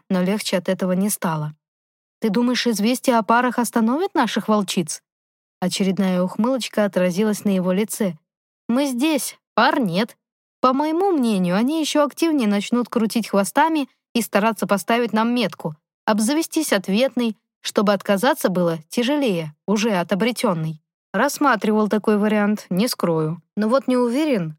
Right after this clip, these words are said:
что это у них получится. Азиза же не прибрала к рукам пока.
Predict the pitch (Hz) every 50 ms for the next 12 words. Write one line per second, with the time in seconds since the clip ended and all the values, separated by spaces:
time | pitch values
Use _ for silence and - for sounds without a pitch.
0 | _ - - - - 226 226 226 190 233 214 - - 247 254 254 254 233 196 -
1 | - 185 170 165 165 160 156 - 160 151 - - 165 156 151 _ _ _ _ -
2 | 175 208 214 202 208 220 208 175 165 170 151 160 180 180 180 160 - 202 190 190
3 | 196 190 185 196 247 - - 381 359 - 302 220 196 180 190 170 - - 160 156
4 | 156